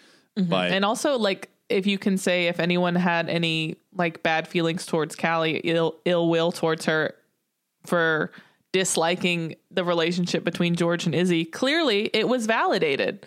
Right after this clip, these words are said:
Speaker 2: Yeah.
Speaker 1: So you can't even be like, "Oh, you're being so jealous and irrational," because it came to, her biggest fear came to fruition. So, like, to me,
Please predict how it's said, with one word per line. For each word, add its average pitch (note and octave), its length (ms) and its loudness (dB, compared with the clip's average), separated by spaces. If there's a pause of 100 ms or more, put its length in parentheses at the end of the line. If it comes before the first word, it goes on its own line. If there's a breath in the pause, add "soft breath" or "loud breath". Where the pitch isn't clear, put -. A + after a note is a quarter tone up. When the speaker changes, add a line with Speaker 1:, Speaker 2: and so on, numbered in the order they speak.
Speaker 2:
Yeah. F2 400 0
Speaker 1:
So - 160 0
you A#3 180 2
can't B3 240 0
even B3+ 220 0
be A#3+ 100 2
like, A3+ 260 0
"Oh, G3+ 160 2
you're G3 220 2
being F3+ 380 2
so E3+ 340 2
jealous D#3+ 420 0
and D#3 120 0
irrational," D#3 560 2
because F3+ 600 0 (360)
it G3 240 0
came A3 280 0
to, A3+ 120 2 (180)
her G#3+ 200 2
biggest G#3+ 460 0
fear G#3+ 340 0
came G3 280 0
to F#3 60 2
fruition. E3+ 460 -2 (1160 loud breath)
So, E3+ 240 0
like, D#3+ 360 -2 (1120)
to G3+ 100 -2
me, F#3 480 0